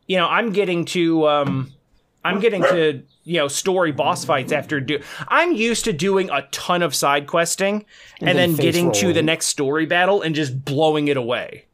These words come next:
Speaker 2: Yeah.
Speaker 1: And that's not happening here. And it's been actually really nice to kind of stay engaged and feel like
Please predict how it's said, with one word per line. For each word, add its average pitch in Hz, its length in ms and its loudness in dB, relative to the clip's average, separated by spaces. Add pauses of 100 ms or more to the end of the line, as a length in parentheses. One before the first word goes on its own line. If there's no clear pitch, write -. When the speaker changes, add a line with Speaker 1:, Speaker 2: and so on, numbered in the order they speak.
Speaker 2:
Yeah. 110 300 -6 (640)
Speaker 1:
And 156 400 0
that's 175 240 0
not 220 140 2
happening 151 400 -4
here. 104 320 -10
And 156 140 -2
it's 143 160 -4
been 160 200 -2
actually 160 340 -2
really 170 240 0
nice 175 360 0
to 127 440 -6
kind 147 220 -4
of 127 80 -8
stay 160 360 -2
engaged 135 640 -4
and 123 180 -6
feel 143 260 -2
like 127 440 -4